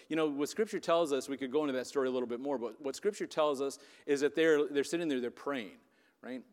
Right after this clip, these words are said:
And what, what do you think they're praying about?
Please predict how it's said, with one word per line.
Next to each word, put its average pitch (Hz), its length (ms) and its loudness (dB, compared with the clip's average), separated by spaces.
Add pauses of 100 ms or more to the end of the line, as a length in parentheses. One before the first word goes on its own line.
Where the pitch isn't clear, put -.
(360)
And 160 120 0
what, 180 220 0
what 202 100 2
do 277 60 -2
you 294 60 -6
think 277 240 -6
they're 254 80 -2
praying 233 420 -6
about? 98 460 -8